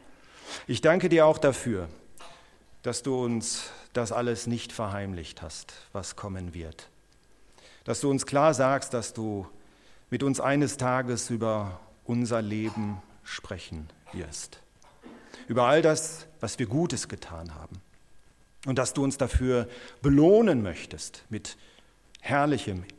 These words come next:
ewigem Lohn. Aber eben auch darüber,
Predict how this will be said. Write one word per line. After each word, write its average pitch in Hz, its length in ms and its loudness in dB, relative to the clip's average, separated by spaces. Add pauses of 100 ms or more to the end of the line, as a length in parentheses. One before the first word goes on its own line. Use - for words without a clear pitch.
(120)
ewigem 131 760 0 (200)
Lohn. 113 420 -2 (640)
Aber 117 300 2
eben 127 240 0
auch 110 400 -4
darüber, 104 680 -6